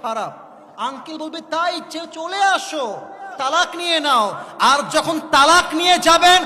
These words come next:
ওই আঙ্কেলকে আপনি হারিকেন দিয়েও খুঁজে পাবেন না। ওই স্বামী আপনার আপন, স্বামী গালি দিক, আমি অবাক হয়ে যাই, স্বামী একটা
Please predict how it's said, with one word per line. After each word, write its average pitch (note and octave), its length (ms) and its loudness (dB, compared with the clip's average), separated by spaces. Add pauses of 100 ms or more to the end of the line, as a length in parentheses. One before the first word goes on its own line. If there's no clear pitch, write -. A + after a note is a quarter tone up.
(180)
ওই B3 100 2
আঙ্কেলকে E4+ 680 4
আপনি D#4 260 4
হারিকেন F#4 540 4
দিয়েও E4 140 6
খুঁজে C4 240 0
পাবেন G#3+ 320 4
না। E3+ 260 0 (1400)
ওই D#3 60 -8
স্বামী G#3+ 460 0
আপনার B3+ 300 0
আপন, A#3+ 500 0 (680)
স্বামী A3+ 320 -6
গালি A3 340 -4
দিক, B3+ 280 -4 (1000)
আমি C4+ 120 -16
অবাক G#3+ 320 -8 (120)
হয়ে B3 160 -10
যাই, G3 260 -12
স্বামী A#3 340 -14
একটা B3 260 -14